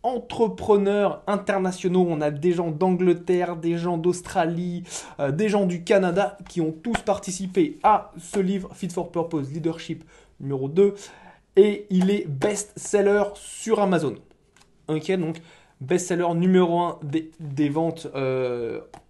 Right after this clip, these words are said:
au Royaume-Uni, numéro cinq des ventes dans la catégorie management et leadership au Canada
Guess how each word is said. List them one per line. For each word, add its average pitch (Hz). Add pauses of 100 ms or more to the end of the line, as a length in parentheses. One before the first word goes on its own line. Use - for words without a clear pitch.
(120)
au 180
Royaume-Uni, 165
numéro 170
cinq 214 (360)
des 143
ventes 180
dans 156
la 165
catégorie 160
management 175
et 139
leadership 185 (360)
au 185
Canada 180